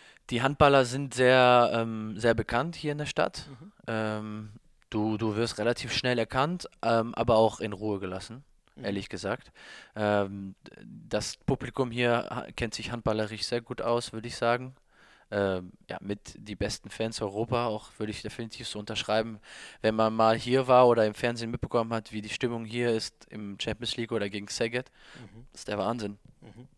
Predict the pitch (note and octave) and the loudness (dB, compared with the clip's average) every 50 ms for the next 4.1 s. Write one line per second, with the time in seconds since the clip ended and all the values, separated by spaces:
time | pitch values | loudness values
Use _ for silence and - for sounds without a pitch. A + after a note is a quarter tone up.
0 | _ _ _ _ - - - - - - C3 A#2+ - - A2+ G#2+ A2 A#2 B2+ D3 | _ _ _ _ -20 -20 -16 -12 -8 -6 -6 -6 -4 -4 -4 -2 0 0 -2 -2
1 | C#3 C#3 C#3+ C3+ B2 - _ - - - - - - - - B2 A#2+ A2+ A2+ A2+ | -2 -4 -4 -4 -6 -10 _ -20 -20 -20 -20 -20 -20 -14 -8 -4 -2 -2 -2 -2
2 | A2+ A2+ A#2 G#2+ A#2 A2+ A#2+ A#2+ A#2 B2 - A2+ G#2+ A2+ A2 G2 A2+ A2+ A2+ G#2+ | -4 -6 -4 -2 -2 0 2 0 0 0 -2 -4 -2 -2 0 0 0 0 -2 -2
3 | - - A2 A2+ A#2 C#3 C#3 A#2+ - G#2+ G2+ A2+ B2 - - B2 - - A2 G#2 | -4 -4 0 0 2 2 0 -2 -4 -4 -4 -4 -4 -4 -6 -8 -8 -8 -8 -10
4 | - | -10